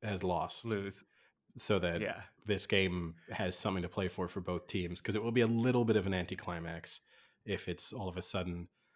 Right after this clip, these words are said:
Speaker 1: And I assume the Lions, they don't seem like the type of team that would bench players and stuff anyway. Like, they're so committed.
Speaker 2: Oh, no.
Speaker 1: And they would
Speaker 2: He's a psycho. Like, if anything, even if the Seahawks win, they get more
Speaker 1: <laughs>
Speaker 2: fired
Speaker 1: Yeah.
Speaker 2: up to play.
Speaker 1: Like the chance.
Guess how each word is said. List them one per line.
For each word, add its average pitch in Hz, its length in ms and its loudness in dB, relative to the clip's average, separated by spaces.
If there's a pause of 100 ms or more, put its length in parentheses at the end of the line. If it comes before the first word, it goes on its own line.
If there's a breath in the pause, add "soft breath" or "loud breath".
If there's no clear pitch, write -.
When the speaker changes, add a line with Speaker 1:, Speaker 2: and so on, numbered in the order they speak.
(140)
Speaker 1:
And 113 140 4
I 110 80 10
assume 117 400 8
the 107 80 4
Lions, 101 480 4
they 104 100 0
don't 110 280 2
seem 104 280 0
like 95 140 -2
the 101 80 0
type 98 240 -4
of 95 60 -8
team 95 340 -2
that 90 120 -4
would 85 200 -6
bench 87 260 -2
players 92 360 0
and 95 100 -4
stuff 90 260 -6
anyway. 95 480 -2 (200)
Like, 85 100 -10
they're 87 80 -2
so 90 240 -2
committed. 92 340 -4
Speaker 2:
Oh, 113 200 4 (1000)
no. 107 360 2
Speaker 1:
And 92 120 -2
they 92 60 2
would 90 140 0
Speaker 2:
He's 160 200 6
a 147 80 4
psycho. 123 520 4
Like, 123 160 4
if 147 100 2
anything, 165 640 4
even 151 240 4
if 151 120 2
the 147 60 -8
Seahawks 135 540 4
win, 135 260 4
they 127 140 6
get 127 180 4
more 139 460 8
Speaker 1:
<laughs> - 0 -
Speaker 2:
fired 110 480 2
Speaker 1:
Yeah. - 60 12
Speaker 2:
up - 120 6 (120)
to 220 80 2
play. - 400 8 (100)
Speaker 1:
Like 107 160 6
the 110 80 6
chance. 117 360 10